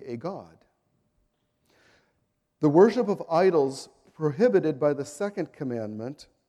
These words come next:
but common in all of paganism, was introduced into the church. Pagan items, idols were renamed, and today you can go to Rome and see Jupiter, or is it Peter?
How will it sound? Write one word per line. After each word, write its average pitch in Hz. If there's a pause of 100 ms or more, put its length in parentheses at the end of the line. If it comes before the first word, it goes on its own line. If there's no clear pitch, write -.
(600)
but 135
common 190
in 147
all 170
of -
paganism, 131
was 131
introduced 180
into 143
the 151
church. 147 (1080)
Pagan 190
items, 180 (140)
idols 156
were 147
renamed, 160 (800)
and 151
today 165 (480)
you 147
can 151
go 151
to 147
Rome 143
and 147
see 185 (1300)
Jupiter, 156
or 147
is 147
it 180
Peter? 123